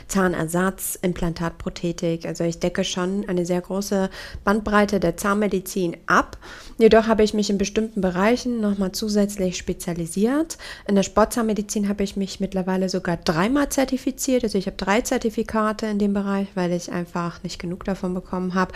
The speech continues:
und auch das Gefühl hatte, dass mir eine Qualifikation nicht ausreicht.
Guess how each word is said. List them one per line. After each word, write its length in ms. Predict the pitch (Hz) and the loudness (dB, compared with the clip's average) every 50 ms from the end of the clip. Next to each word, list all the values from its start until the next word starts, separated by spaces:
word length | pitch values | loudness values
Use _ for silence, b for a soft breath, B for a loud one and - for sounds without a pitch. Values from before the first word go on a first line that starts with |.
| B B B B B | B B B B B
und 160 | - 180 170 170 | 0 2 2 2
auch 80 | 175 | 2
das 180 | - 196 185 - | 0 0 0 -2
Gefühl 420 | 196 - - - 226 233 247 208 | -4 -6 0 0 2 2 2 2
hatte, 280 | 220 214 202 - 208 202 | 0 0 0 0 0 0
dass 180 | 190 185 - | 0 -2 -2
mir 260 | 190 185 175 175 - - - - | -2 -2 -2 -2 -2 -4 0 2
eine 400 | 175 190 190 202 208 208 202 196 | 4 6 6 6 6 6 4 4
Qualifikation 720 | 202 202 196 185 185 - 196 - 190 190 - - 190 180 | 2 0 0 0 0 -2 -4 -4 -4 -4 -4 -4 -4 -4
nicht 220 | 180 175 - - | -4 -4 -6 -8
ausreicht. 760 | 151 143 143 147 151 - - - 156 143 147 147 160 - - | -8 -8 -6 -8 -8 -10 -10 -10 -8 -6 -6 -8 -10 -12 -14